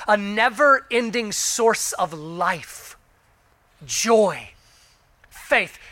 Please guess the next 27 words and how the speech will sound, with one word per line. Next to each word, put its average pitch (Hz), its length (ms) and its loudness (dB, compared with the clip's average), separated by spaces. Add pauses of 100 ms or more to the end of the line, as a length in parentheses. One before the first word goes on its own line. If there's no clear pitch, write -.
(100)
Y-, - 120 -14 (200)
y-, 208 180 -10
you're 254 240 2
never 302 360 2
gonna 269 300 2
run 247 220 4
out 247 180 6
of 208 60 2
faith, - 560 -2
justified 254 560 2
believer, 254 500 2 (160)
because 233 320 0
God's 247 300 4
never 233 240 -2
gonna 233 180 2
let 220 320 0
the 208 80 -4
spring 247 540 -2
run 214 220 2
dry. 160 520 2 (880)
An 226 120 0
ever-flowing 269 1600 2 (120)
spring 247 880 0 (180)
of 208 140 2
life 233 760 2
and 247 200 -2
hope 320 600 2